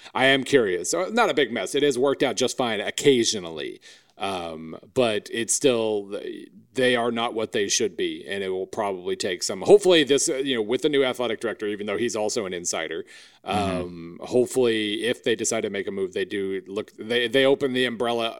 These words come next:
Speaker 1: completely countrywide to look at their best candidates, bec-, and I think they probably will.
Speaker 2: Oh, I can tell you for sure this will not be,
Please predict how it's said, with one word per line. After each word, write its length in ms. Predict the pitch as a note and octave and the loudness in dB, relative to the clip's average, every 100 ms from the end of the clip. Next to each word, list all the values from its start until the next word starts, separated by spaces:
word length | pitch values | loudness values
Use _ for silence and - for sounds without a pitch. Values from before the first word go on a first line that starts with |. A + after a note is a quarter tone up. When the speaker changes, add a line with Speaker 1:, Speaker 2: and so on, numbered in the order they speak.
| - | -8
Speaker 1:
completely 560 | C3 G#2 D3 D3 C3 | -8 -2 0 2 0
countrywide 920 | B2+ C3 A#2+ C3 B2 G#2+ G#2+ F2 E2 F2+ - - | -2 -2 0 0 2 0 0 -4 -6 -10 -16 -6
to 140 | - C3 | 2 4
look 160 | A#2+ | 4
at 80 | A#2+ | 2
their 140 | B2 | 0
best 280 | G2 A2 - | 0 -2 -2
candidates, 540 | - A2 F#2 F2+ E2+ - | -2 -2 -2 -2 -2 -6
bec-, 220 | F#2 F#2 | -8 -6
and 160 | A2 G#2+ | -6 -4
I 60 | |
think 180 | G#2 A#2+ | -2 -2
they 80 | A3+ | -2
probably 480 | - A2+ F#2+ F2+ F2 | -2 -4 -4 -6 -4
will. 160 | G2+ - | 2 4
Speaker 2:
Oh, 40 | |
I 100 | - | 6
can 180 | - A#2 | 4 0
tell 180 | F2 A2 | 2 2
you 140 | F#2+ | 2
for 100 | F2+ | 0
sure 220 | G2 - F#2+ | -2 -2 -2
this 200 | F2+ - | -4 -6
will 120 | F#2 | -4
not 320 | F2 E2+ D#2+ | -2 -2 -4
be, 420 | E2+ E2+ D#2+ D2+ | -6 -4 -6 -10